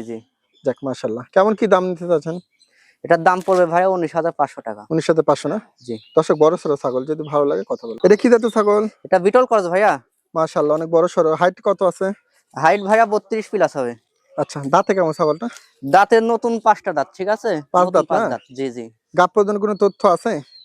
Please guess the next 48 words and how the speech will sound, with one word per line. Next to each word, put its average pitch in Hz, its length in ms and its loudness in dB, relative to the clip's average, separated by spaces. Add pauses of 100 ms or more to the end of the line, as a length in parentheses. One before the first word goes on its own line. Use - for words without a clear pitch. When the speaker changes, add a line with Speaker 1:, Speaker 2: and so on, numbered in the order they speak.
(160)
Speaker 1:
গাব 170 160 4
প্রদানের 226 340 0
তথ্য, 214 160 -6 (120)
এটা 220 180 2
আড়াই 196 220 2
মাস 196 160 -6
হলো 214 120 -4 (100)
বিটিং 185 240 -6
করানো 208 300 2
আছে। 226 180 -2 (400)
Speaker 2:
হুম। 139 160 -6 (220)
Speaker 1:
হান্ড্রেড 165 280 0
পার্সেন্ট 208 260 0
নাগরা 190 240 2
বিটল 202 220 -6
পাঠা 214 180 -2
দিয়ে 196 140 -4
বিটিং 196 200 -6
করানো 202 240 -2
আছে। 208 180 -6
বিট-, 170 180 -6 (140)
বিটিং 170 240 -2
এর 190 140 -2
ভিডিও 175 240 4
আছে, 165 200 -4
কেউ 190 160 0
চাইলে 165 260 2
দেখে 135 200 -6
নেবে। 110 160 -10 (180)
Speaker 2:
দেখে 180 220 2
নিতে 180 180 -2
পারবেন 131 240 2
না? - 80 -4
Speaker 1:
জি, 135 140 0
জি। 117 80 -8 (300)
Speaker 2:
আচ্ছা, 143 180 0
এটা 175 100 4 (100)
ভিডিও 175 220 4
দিয়ে 160 160 4
তো 165 40 0 (100)
রাখছে - 280 -4
ভাই। 143 100 -2 (120)
এটা 202 160 0
কেমন 208 240 2
কি 226 140 -8
দাম 180 160 2
চাচ্ছেন? 180 280 -4 (560)
Speaker 1:
এটার 170 160 2